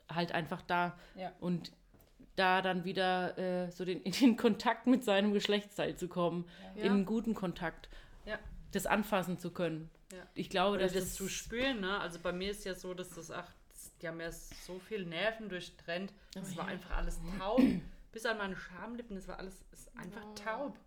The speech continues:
Speaker 1: Hm.
Speaker 2: Und dann hatte ich da jemand angefasst und denkst dir, hey, was, hä?
Speaker 1: Brauchst du auch nicht machen, weil ich merk's eh nicht.
Speaker 2: Ja, aber wie krass. Und dann denkst du dir,
Speaker 3: Scheiße.
Speaker 2: scheiße, wenn das nicht mehr kommt.
Speaker 1: Ja.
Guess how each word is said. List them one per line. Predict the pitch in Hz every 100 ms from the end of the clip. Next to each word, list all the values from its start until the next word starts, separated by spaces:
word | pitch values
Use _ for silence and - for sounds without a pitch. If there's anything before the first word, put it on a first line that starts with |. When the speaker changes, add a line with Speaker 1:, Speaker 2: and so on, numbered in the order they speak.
| - - _
Speaker 1:
Hm. | 170 165
Speaker 2:
Und |
dann | 175 160
hatte | 180
ich | -
da |
jemand | 220 202 190
angefasst | 175 220 214 190
und | 180
denkst | 175 -
dir, | 160
hey, | 175 175
was, | 160 156 175 - - - 185
hä? | 175 - - - - -
Speaker 1:
Brauchst | 180 -
du | 175
auch | 175
nicht | 170
machen, | 196 190
weil | 170
ich | 170
merk's | 170 -
eh | 180
nicht. | 214 - 311 - 277 -
Speaker 2:
Ja, | -
aber | 175 170 170
wie | 160
krass. | - 196 277 277
Und | 202
dann | 175
denkst | 175 175
du |
dir, | - 180
Speaker 3:
Scheiße. | 170
Speaker 2:
scheiße, | 175 165 165
wenn | 165
das | -
nicht | 160
mehr | 156 156
kommt. | - 247 285 - - - 180
Speaker 1:
Ja. | 175 -